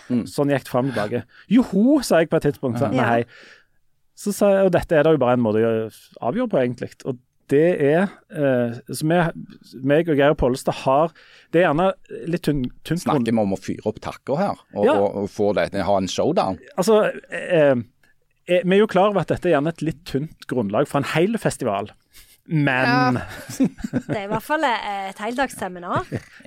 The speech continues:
Speaker 2: er i hvert fall en headliner, tenker jeg.
Speaker 1: <laughs> Ja.
Speaker 2: Så, eh, Geir, Småen Pollestad, <laughs> hører du meg?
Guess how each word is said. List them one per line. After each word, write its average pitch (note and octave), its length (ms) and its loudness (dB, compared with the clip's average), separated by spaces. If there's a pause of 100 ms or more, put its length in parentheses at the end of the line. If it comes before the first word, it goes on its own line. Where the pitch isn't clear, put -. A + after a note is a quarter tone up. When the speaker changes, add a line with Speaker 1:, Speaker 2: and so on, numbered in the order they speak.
Speaker 2:
er - 20 -2
i A#3 60 4
hvert E3 100 4
fall D#3 100 -2
en C#3+ 60 0
headliner, G3+ 540 2
tenker C3 340 2
jeg. - 40 -4 (280)
Speaker 1:
<laughs> A#2+ 160 0
Ja. - 280 -2 (680)
Speaker 2:
Så, A3 380 4 (120)
eh, D#3 960 6
Geir, F3+ 320 4 (680)
Småen F#3 540 2
Pollestad, F#3 460 2
<laughs> - 600 0 (720)
hører F#3+ 320 4
du G#3 40 2
meg? A3 260 2